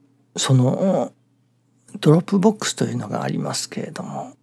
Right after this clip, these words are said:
ドロップボックスを通じて見ていただくと、まあ、音などはいいのですけれども、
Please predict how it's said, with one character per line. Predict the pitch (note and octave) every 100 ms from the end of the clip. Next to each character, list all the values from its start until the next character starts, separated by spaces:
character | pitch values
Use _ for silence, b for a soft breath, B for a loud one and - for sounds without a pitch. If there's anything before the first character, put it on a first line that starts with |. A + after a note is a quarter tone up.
| _ A#3
ド | C#3+
ロ | F3+
ッ |
プ | F#3 G3+
ボ | G3
ッ | G#3
ク | -
ス | - C3+
を | D3 E3+ E3 E3+ - _ _ _ _ _ _ _ -
通 | - C#3
じ | A#2+ C3+
て | - C#3+ - - - _ _ _ _
見 | F#3 C#3+
て | - C#3+
い |
た | C3+
だ | C#3+ C3+
く | -
と、 | C#3+ C#3 B B B B _
ま | E3 C3+ G3
あ、 |
音 | D3+ C3 A3
な | B3
ど | G3 D3+
は | C3+
い | C#3
い | C3+
の | C3+
で | F3
す | - -
け | - -
れ |
ど | - -
も、 | D3 F3+ G3 F#3+ G3